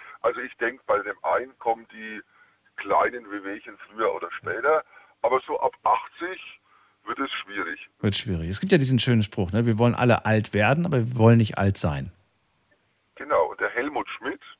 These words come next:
Speaker 1: der ja auch sehr alt geworden ist, obwohl er geraucht hat, der hat ja mal wörtlich gesagt, also wörtlich, "Alt werden ist scheiße."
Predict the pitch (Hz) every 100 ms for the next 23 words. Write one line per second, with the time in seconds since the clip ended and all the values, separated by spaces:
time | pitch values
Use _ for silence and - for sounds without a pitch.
0 | 92 92 85 85 - - - 80 - 85
1 | - 127 117 117 131 - 170 - - -
2 | - 101 90 - 69 95 - 147 - _
3 | - - - _ - 95 - 131 151 127
4 | 101 104 - 160 147 - 90 113 - _
5 | _ _ _ _ - 85 - 104 - 101
6 | 151 _ _ _ _ _ - 180 - 85
7 | 76 - 78 - 156 - - 67